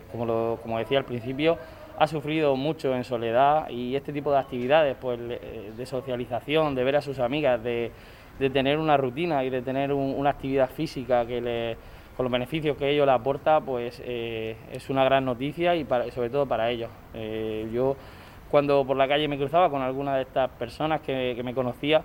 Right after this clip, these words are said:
pues siempre con muchas ganas nos preguntaba cuándo se iba a reactivar, por eso mismo, ¿no? Por, por la necesidad que tenían de volver a tener sus actividades, de volver a recuperar su vida con esta nueva normalidad. Así que, eh,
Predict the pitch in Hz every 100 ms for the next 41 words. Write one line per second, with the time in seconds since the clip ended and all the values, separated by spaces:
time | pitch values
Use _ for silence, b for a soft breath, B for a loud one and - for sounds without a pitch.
0 | B B B B 131 127 147 143 151 139
1 | 135 139 143 135 143 147 139 - 135 123
2 | 113 135 135 131 131 123 131 127 117 110
3 | - 107 139 117 - 117 131 127 117 110
4 | 107 127 123 117 123 123 123 123 127 123
5 | 131 139 143 135 131 135 151 - B B
6 | B B 131 143 147 131 143 160 139 131
7 | 127 143 156 - - - 160 143 - 127
8 | 127 139 147 139 127 123 139 147 147 143
9 | 131 127 135 131 - 120 135 147 135 123
10 | 123 - 131 123 131 127 120 110 104 104
11 | - - B B B - 135 143 160 175
12 | 185 139 135 131 131 127